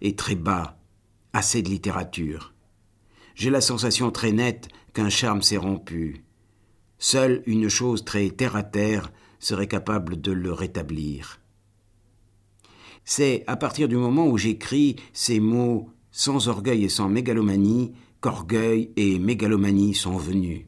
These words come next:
À dire vrai, je les ai niés parce que je les sentais venir. Toutefois, il ne s'agit nullement de me faire un cours de morale.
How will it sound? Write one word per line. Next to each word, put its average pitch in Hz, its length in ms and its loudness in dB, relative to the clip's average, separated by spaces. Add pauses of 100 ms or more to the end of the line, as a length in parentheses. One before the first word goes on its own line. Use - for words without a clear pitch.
(640)
À 101 100 -2
dire 95 200 -2
vrai, 98 180 -2
je 87 120 -4
les 92 220 -2
ai 101 40 2
niés 113 460 4 (180)
parce - 180 -4
que 127 100 -4
je 104 120 -2
les 98 100 -4
sentais 95 360 -2
venir. 87 840 -6 (4000)
Toutefois, 110 420 -2
il 101 100 4
ne 101 80 2
s'agit 98 340 0
nullement 101 440 4
de 90 100 -4
me 98 100 -2
faire 95 220 -4
un 92 80 -4
cours 92 180 -4
de 85 80 -4
morale. 87 480 -4